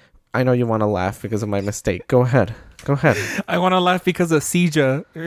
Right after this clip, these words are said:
Speaker 2: remember that?
Speaker 1: Uh,
Speaker 2: <laughs> A D H D?
Speaker 1: A D H D.
Speaker 2: A seizure?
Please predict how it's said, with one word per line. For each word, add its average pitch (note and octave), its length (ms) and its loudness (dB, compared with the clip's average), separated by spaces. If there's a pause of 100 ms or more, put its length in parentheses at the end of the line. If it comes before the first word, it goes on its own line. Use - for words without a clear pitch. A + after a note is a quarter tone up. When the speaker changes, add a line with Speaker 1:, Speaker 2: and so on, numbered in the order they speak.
Speaker 2:
remember F3+ 260 2
that? D#3 640 2
Speaker 1:
Uh, F3+ 120 2
Speaker 2:
<laughs> - 680 -16
A D#3+ 220 2
D G3 280 2
H D#3+ 400 -2
D? F3 460 2
Speaker 1:
A C3 140 -2
D B2+ 160 -4
H - 20 -10
D. - 20 -10
Speaker 2:
A C#3 140 2
seizure? F#3 760 0